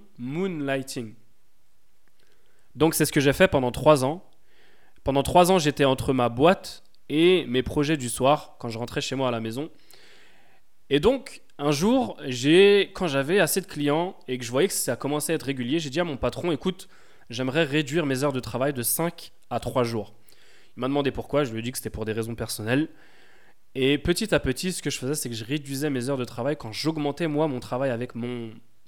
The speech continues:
avec mes clients. Et du coup, j'avais plus de temps.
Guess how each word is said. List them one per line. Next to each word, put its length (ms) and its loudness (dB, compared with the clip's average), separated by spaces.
avec 180 -6
mes 100 -4
clients. 340 -6
Et 60 -6
du 120 -6
coup, 120 -6
j'avais 200 4
plus 340 0
de 100 2
temps. 260 -8